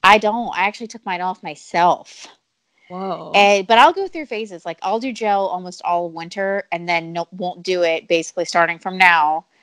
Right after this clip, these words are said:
Speaker 1: to the end of summer. And then I'll
Speaker 2: Okay.
Speaker 1: switch to going and get pedicures. But, like, generally I'll just do that stuff myself. And it's
Speaker 2: Mm-hmm.
Speaker 1: mostly because I do yard work and I
Speaker 2: Mm-hmm.
Speaker 1: hate breaking my nails. And my gel manicures last, like, a week and a half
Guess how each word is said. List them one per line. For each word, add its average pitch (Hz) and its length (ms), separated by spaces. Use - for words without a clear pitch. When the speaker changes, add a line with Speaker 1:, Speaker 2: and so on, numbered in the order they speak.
Speaker 1:
to 170 880
the 180 120
end 165 140
of - 80
summer. 147 480
And 165 180
then 160 60
I'll 156 60
Speaker 2:
Okay. 175 200
Speaker 1:
switch 180 140
to 175 100
going 180 320
and 165 80
get 160 160
pedicures. - 540
But, 214 100
like, 233 260
generally 262 380
I'll 170 100
just - 320
do 165 120
that 151 200
stuff - 320
myself. 156 540
And 214 120
it's 208 100
Speaker 2:
Mm-hmm. 214 80
Speaker 1:
mostly 254 260
because 175 320
I 165 120
do 160 100
yard 156 300
work - 260
and 165 320
I 151 40
Speaker 2:
Mm-hmm. 165 100
Speaker 1:
hate 156 120
breaking 156 320
my 151 120
nails. 151 420
And 165 240
my 165 100
gel 165 200
manicures 151 480
last, 147 280
like, 151 120
a 156 40
week 151 220
and 147 80
a - 20
half - 540